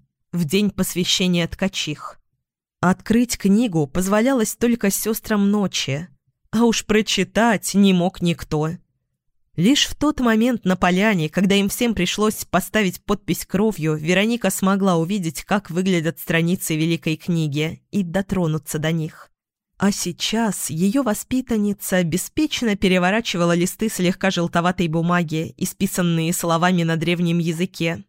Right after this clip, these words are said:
будто читала роман из библиотеки. «Книга ведёт себя странно»,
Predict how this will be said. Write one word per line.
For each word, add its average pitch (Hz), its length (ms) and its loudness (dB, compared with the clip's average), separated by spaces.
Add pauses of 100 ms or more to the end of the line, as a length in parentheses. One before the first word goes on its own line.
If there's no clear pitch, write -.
будто 208 420 -2
читала 233 500 0
роман 208 320 2
из 160 100 -4
библиотеки. 175 920 -4 (960)
«Книга 190 480 4
ведёт 190 380 0
себя 226 300 -2
странно», 170 840 -2